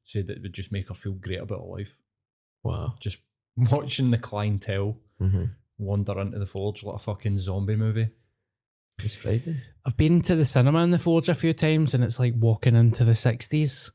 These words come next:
Speaker 3: So sometimes I've went in with a date or a pal or whatever, and it's literally just been us
Speaker 2: Mm-hmm.
Speaker 3: in the cinema. And it's like
Speaker 1: It's class. Back
Speaker 3: What
Speaker 1: in the day, they had a fountain. So you, like, the bit where you're, where the Costa Coffee, I don't,
Speaker 2: Mm-hmm.
Speaker 1: I've not been in the Forge in years, but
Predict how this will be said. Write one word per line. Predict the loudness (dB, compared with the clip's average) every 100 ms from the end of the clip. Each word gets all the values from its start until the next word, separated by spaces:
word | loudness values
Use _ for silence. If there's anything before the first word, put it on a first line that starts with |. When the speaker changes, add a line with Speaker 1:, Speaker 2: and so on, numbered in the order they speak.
| _ _ _ _ -2
Speaker 3:
So | 4 6
sometimes | 4 4 4 4 6 4 4
I've | 2
went | 2 2
in | 4 4
with | 4 2 0 -10 _ -8
a | -4
date | 0 0 0
or | 0
a | -2
pal | 0 2 4
or | 2
whatever, | 2 2 2 4
and | 4
it's | 2 0
literally | -2 -4 -4 -2 0
just | -2 -2
been | 0 4
us | 4 2 -4 -2
Speaker 2:
Mm-hmm. | 0 2 0 2
Speaker 3:
in | 4
the | 4
cinema. | 4 4 4 2 0 _ _ _ _ _ -2
And | 0
it's | -2 -2
like | -2 -2 -2 -8
Speaker 1:
It's | -16
class. | -12 -10 -8 -10 -14 _ -2
Back | -2
Speaker 3:
What | 0
Speaker 1:
in |
the | -4
day, | -2
they | -2
had | -2
a |
fountain. | -4 -2 -4 -4 -10 _ _ _ _ _
So | -8 -4
you, | -2
like, | -2
the | -4
bit | -6 -8 -10 _ _ _
where | -8
you're, | -6 -4 -6 -8
where | -8
the | -4
Costa | -4 -4
Coffee, | -2 -2 0 -2
I | 0
don't, | 4
Speaker 2:
Mm-hmm. | 4
Speaker 1:
I've | 4
not | 0 -6
been | -8
in | -10
the |
Forge | -14 -20 -16
in | -16
years, | -14
but | -14 -14